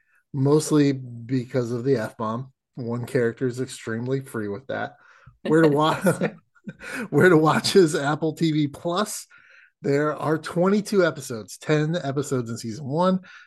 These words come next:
Speaker 1: twelve episodes in season two, but they're short, they're shorter, right? They're about thirty minutes, thirty-five minutes. They're not, they're not super long.
Speaker 2: Yes.
Speaker 1: And it is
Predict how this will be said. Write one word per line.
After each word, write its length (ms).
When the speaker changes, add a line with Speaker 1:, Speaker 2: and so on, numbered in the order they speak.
Speaker 1:
twelve 300
episodes 520
in 140
season 460
two, 400
but 160
they're 100
short, 400
they're 80
shorter, 340
right? 220
They're 120
about 280
thirty 220
minutes, 380
thirty-five 440
minutes. 300
They're 120
not, 200
they're 80
not 180
super 320
long. 320
Speaker 2:
Yes. 880
Speaker 1:
And 400
it 260
is 320